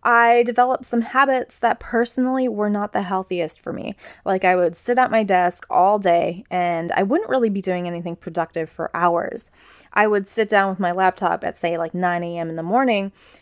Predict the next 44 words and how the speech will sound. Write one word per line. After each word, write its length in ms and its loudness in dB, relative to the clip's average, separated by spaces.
but 120 4
I'd 140 2
waste 340 0
time 200 -2
doing 500 -6
who 180 4
knows 340 2
what 240 0
until 300 0
late 200 0
afternoon. 640 -2
And 120 2
then 140 4
I 100 6
would 200 0
end 180 0
up 140 0
being 240 -4
online 420 -4
until 520 -2
one 280 -2
or 80 -2
two 340 0
in 120 -4
the 80 -2
morning 400 -2
finishing 500 -6
up 140 -2
my 160 -2
work 400 0
because 260 -6
I 200 -4
had 200 -4
delayed 560 -2
getting 300 -4
into 260 2
that 220 2
work 360 0
in 180 6
the 60 4
beginning 440 -2
of 140 -8
my 140 -4
day. 280 -4